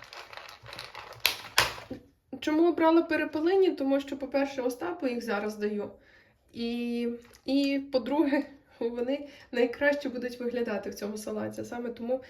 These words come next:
перепелині. Але можна і звичайні. Я думаю, то не дуже щось змінить. Так, ставлю варити яйця.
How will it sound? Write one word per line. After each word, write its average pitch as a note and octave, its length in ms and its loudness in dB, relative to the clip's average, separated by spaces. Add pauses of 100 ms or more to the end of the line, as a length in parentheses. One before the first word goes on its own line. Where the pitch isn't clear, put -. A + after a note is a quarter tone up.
(160)
перепелині. G#3+ 640 -2 (280)
Але G4 220 6
можна E4+ 300 10
і D4 40 6
звичайні. C4+ 580 4 (500)
Я A#3+ 120 0
думаю, A#3 440 -2
то G#3 300 -2 (800)
не A#3 100 -4
дуже A#3+ 320 -2
щось A3 360 -6
змінить. G#3 520 -4 (800)
Так, G3+ 220 -10
ставлю A3+ 340 -10
варити G#3+ 340 -6
яйця. A3 460 -8